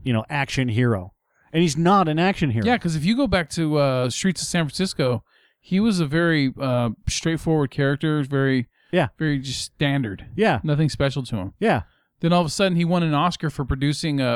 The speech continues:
Speaker 2: a big movie that won Best Picture. I can't remember what it was, but, like, in the early eighties.
Speaker 1: Yeah, yeah. That was his first.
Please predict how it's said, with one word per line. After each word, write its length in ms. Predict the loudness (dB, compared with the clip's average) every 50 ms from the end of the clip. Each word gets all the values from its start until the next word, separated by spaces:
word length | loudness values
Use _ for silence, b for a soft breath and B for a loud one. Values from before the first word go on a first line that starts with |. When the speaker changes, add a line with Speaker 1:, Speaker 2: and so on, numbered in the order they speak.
| -2 -4
Speaker 2:
a 100 | -6 -6
big 240 | -4 -2 -2 0 0
movie 440 | 2 2 2 2 2 0 0 -2 -6 _ _ _ _ _ _ _ -4
that 100 | 0 0
won 160 | 2 2 2
Best 220 | 0 -2 -2 0
Picture. 280 | 0 0 0 0 0 -2
I 80 | -2 -2
can't 180 | -2 -2 0
remember 160 | 0 2 2 2
what 100 | 2 2
it 80 | 2
was, 220 | 2 2 2 2 0
but, 80 | 0
like, 160 | -2 -2 0 -2
in 40 |
the 60 | 0 0
early 220 | 2 2 2 2
eighties. 360 | 2 2 2 0 0 0 0
Speaker 1:
Yeah, 140 | 2 4 4
yeah. 260 | 4 4 2 0 0
That 140 | 0 0 2
was 140 | 2 0 0
his 160 | -2 -4 -2
first. 380 | 0 0 0 0 0 -2 -6